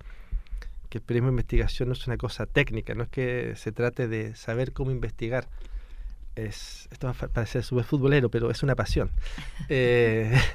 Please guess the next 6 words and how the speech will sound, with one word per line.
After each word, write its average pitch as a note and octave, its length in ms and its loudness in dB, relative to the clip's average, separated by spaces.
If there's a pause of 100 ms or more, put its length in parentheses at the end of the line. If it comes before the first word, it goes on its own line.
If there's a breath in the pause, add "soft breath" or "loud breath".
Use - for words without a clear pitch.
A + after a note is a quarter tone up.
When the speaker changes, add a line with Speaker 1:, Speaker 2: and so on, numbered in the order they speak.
(140)
Speaker 1:
<laughs> - 340 -12
en C#3 120 -2
el C3+ 100 4
sentido D3 500 4
de D3+ 120 4
que, A#2+ 1200 0